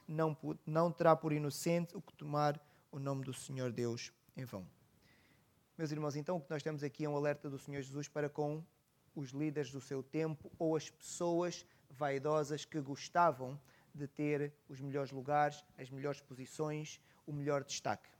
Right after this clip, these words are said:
É um alerta para nós hoje. É um alerta para nós hoje. Porquê é que é um alerta para nós hoje?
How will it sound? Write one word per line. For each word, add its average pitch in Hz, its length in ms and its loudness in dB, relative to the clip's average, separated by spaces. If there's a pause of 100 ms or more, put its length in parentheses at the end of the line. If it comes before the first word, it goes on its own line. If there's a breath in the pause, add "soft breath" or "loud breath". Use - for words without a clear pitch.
(800)
É 156 80 -2
um 151 80 0
alerta 147 320 0
para 139 140 -8
nós 139 320 -6 (140)
hoje. 127 580 0 (180)
É - 60 -10
um 135 80 -4
alerta 127 320 0
para 127 160 -6
nós 120 340 -4
hoje. 107 400 -6 (520 loud breath)
Porquê 170 200 2
é 202 40 6
que 196 100 -2
é - 20 4
um 170 60 4
alerta 160 320 2
para 147 160 -6
nós 139 340 -4
hoje? 120 460 -4